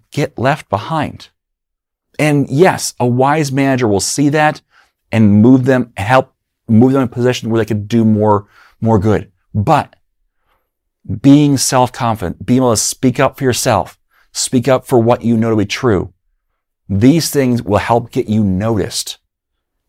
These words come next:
And being noticed is a big part of advancing your career. A person who's never noticed has a much slower career trajectory than a person who is noticed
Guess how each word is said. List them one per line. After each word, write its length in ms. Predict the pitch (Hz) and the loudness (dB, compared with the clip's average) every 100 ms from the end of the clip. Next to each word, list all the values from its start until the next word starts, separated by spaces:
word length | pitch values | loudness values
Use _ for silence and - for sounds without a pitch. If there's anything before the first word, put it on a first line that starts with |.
| - | -4
And 360 | 120 117 95 | 0 2 0
being 300 | 127 139 139 | 0 2 2
noticed 380 | 117 135 165 - - | 2 2 0 -2 -4
is 120 | 110 | -2
a 60 | |
big 420 | 92 92 135 127 - | -2 0 0 0 -6
part 360 | - 131 139 95 | -6 -2 -2 -2
of 360 | 98 98 90 _ _ - | 0 0 -4 _ _ -6
advancing 480 | 101 92 104 95 101 | -4 -2 -2 -2 -4
your 80 | 92 | -6
career. 440 | - 85 67 - _ _ _ _ _ _ - | -4 -4 -4 -8 _ _ _ _ _ _ -8
A 80 | 110 | -2
person 340 | 156 156 156 | 0 0 0
who's 120 | 139 | 0
never 280 | 131 143 143 | 0 2 2
noticed 500 | 131 165 202 - - _ _ _ _ _ | 2 2 0 -2 -14 _ _ _ _ _
has 220 | 117 120 | -4 -2
a 80 | 113 | 0
much 580 | 104 113 131 123 - _ | 0 0 0 -4 -6 _
slower 680 | - - 120 117 117 107 - _ _ | -14 -10 -4 0 2 0 -2 _ _
career 340 | - 101 113 | -4 -2 0
trajectory 640 | 113 - 107 90 - 65 - _ _ _ - | -2 -4 -6 -4 -10 -12 -14 _ _ _ -2
than 100 | 196 | -2
a 60 | |
person 400 | - - 113 110 | 0 -4 -2 -2
who 220 | 101 110 | -2 -2
is 120 | 98 92 | -2 0
noticed 600 | 92 117 101 82 - | 0 2 2 -2 -4